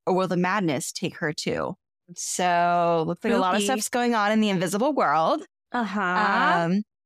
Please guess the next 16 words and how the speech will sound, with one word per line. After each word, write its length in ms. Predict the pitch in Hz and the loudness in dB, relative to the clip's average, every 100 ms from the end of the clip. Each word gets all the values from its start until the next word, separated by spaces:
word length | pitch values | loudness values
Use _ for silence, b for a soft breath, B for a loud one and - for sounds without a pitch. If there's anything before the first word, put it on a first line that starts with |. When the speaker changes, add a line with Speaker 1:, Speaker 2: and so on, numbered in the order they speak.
| _ | _
Speaker 1:
the 60 | 240 | -2
next 220 | 302 330 | 0 0
one 80 | 277 | 0
is 160 | 214 | 0
The 80 | 240 | -2
Haunting 420 | 269 349 381 220 | 0 0 0 0
by 140 | 170 180 | 0 -2
Natasha 420 | 175 214 190 233 | 0 -2 0 -2
Preston, 420 | 180 175 180 196 | -2 -2 -2 -2
a 80 | - | -2
Y 220 | 180 180 | 0 0
A 180 | 185 226 | 0 -2
thriller 280 | 226 170 170 | -2 -2 -2
from 220 | 196 180 | -2 -2
Random 280 | 180 175 151 | 0 -2 -2
House. 460 | 180 - - - | -6 -8 -8 -12